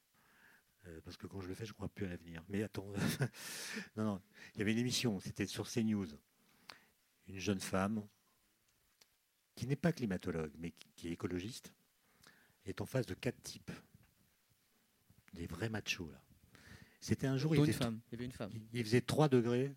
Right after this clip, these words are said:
Speaker 2: Il y avait la, la femme de Causeur.
Speaker 1: Oui. Il faisait trois degrés à Paris au mois de mai. Le titre de l'émission, c'est Le refroidissement climatique. Et il lui tombe dessus en disant, « Mais regardez, euh,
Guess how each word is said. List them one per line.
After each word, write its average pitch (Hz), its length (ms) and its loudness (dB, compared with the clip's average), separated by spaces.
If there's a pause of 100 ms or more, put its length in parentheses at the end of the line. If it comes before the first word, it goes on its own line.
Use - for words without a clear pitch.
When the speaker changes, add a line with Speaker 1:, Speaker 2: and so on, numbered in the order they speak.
Speaker 2:
Il 113 60 -4
y 113 40 0
avait 117 140 -6
la, 123 100 -2
la 113 200 -8
femme 123 120 -4
de 127 80 -4
Causeur. 107 320 -8 (260)
Speaker 1:
Oui. 90 440 -12 (960)
Il 107 80 -6
faisait 95 200 2
trois - 240 2
degrés 120 240 6
à 101 80 4
Paris 98 260 2
au 110 40 6
mois 95 120 2
de 85 60 -2
mai. 80 220 -4 (920)
Le 120 160 6
titre 170 200 0
de 147 60 8
l'émission, 131 460 4
c'est 127 320 4
Le 107 140 2
refroidissement 113 600 0
climatique. 85 640 -12 (1500)
Et 110 80 2
il 120 60 0
lui 143 120 0
tombe 190 280 4
dessus 120 440 0 (100)
en 104 80 -2
disant, « 95 260 -4
Mais 113 60 -4
regardez, 92 400 -4
euh, 87 360 -8